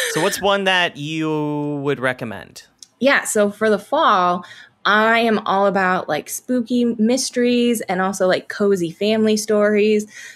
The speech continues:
Speaker 2: So my first recommendation is something that's been super hyped up, uh, called The Vanishing Half by Britt Bennett. Um, and I'm here to tell you, I just finished this book.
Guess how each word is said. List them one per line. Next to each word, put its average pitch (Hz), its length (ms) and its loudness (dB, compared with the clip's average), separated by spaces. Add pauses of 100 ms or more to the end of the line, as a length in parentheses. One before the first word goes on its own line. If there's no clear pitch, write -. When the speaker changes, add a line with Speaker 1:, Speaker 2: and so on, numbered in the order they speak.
Speaker 2:
So 208 560 2
my 190 240 2
first 254 440 0
recommendation 190 1040 2 (100)
is 185 340 2
something 185 280 0
that's 208 180 0
been 214 180 2
super 220 360 -2
hyped 254 280 0
up, 185 280 0 (420)
uh, 180 280 2
called 185 500 0
The 180 140 0
Vanishing 185 560 0
Half 180 500 -4
by 170 160 -2
Britt 165 360 -2
Bennett. 185 400 -2 (520)
Um, 190 420 2 (100)
and 170 120 -2
I'm 196 240 2
here 262 140 2
to 269 60 0
tell 247 220 0
you, 214 140 4
I 170 100 0
just 170 260 -4
finished 233 220 -2
this 233 120 -4
book. 190 300 -2